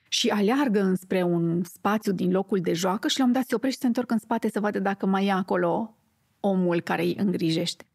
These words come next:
Pentru că încă atașamentul este important, adică nu mă desprind cu totul, că n-ar fi sănătos să am doi ani jumate și să mă duc în lume fără să am pe cineva în spate.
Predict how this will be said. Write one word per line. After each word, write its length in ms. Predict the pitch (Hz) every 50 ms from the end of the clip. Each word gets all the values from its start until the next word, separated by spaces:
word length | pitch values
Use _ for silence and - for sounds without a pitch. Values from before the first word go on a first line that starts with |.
| _ _ _ _ _ _ _ _
Pentru 240 | - 190 180 - 180
că 120 | - - -
încă 340 | - 208 202 202 196 190 175 - - _ _ _ _
atașamentul 680 | - 185 - 170 160 - 175 156 156 156 - - - -
este 220 | 185 - - -
important, 600 | - - - - - - - - - - - 175
adică 220 | - 202 185 - 185
nu 80 | 190
mă 120 | 185 170 165
desprind 540 | 165 165 - - - - 165 165 160 156
cu 140 | - - -
totul, 280 | - - 180 175 - 214
că 60 | 226
n-ar 160 | 196 180 170
fi 140 | - - 180 -
sănătos 440 | - 180 185 220 208 - 156 - - - - - - -
să 60 | -
am 200 | 180 170 165 170
doi 200 | 170 175 170 175
ani 160 | 175 175 175 160
jumate 400 | 160 156 180 175 175 175 - 175
și 160 | 151 - 165
să 160 | 143 - 180
mă 260 | 170 160 190 190 175 -
duc 220 | - 170 170 -
în 100 | 190 180
lume 260 | 175 180 180 180 175
fără 240 | 160 - 190 185 - 170 -
să 380 | - 180 175 156 160 - 226 226 - _ _
am 260 | - - 170 165 175
pe 120 | - - 185
cineva 420 | 180 - 214 180 175 180 170 170
în 100 | 160 175
spate. 440 | 175 - - - - 175 - - -